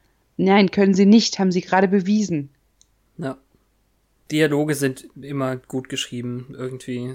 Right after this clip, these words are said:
Speaker 2: Also, ist immer schwer, das alles so aufzudröseln, möchte ja auch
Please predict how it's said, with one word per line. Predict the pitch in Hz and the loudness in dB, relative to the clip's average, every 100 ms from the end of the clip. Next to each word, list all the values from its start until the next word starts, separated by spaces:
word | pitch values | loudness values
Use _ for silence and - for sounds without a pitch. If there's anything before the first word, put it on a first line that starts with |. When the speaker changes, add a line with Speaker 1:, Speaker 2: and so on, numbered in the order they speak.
| 131 | -12
Speaker 2:
Also, | 123 135 127 127 131 135 _ _ _ _ _ _ _ _ _ _ _ _ _ - | -10 -8 -6 -6 -8 -12 _ _ _ _ _ _ _ _ _ _ _ _ _ -10
ist | 139 | -4
immer | 147 151 | -2 0
schwer, | - 147 151 151 | -2 0 2 2
das | 147 139 | 0 -4
alles | 139 143 | -4 -4
so | 139 127 | -4 0
aufzudröseln, | 151 - - 143 139 143 139 135 135 135 131 | 0 0 -8 -6 -4 -4 -2 -2 -2 -2 -4
möchte | 131 - | -6 -6
ja | 135 131 120 | -2 -2 -2
auch | 127 | -4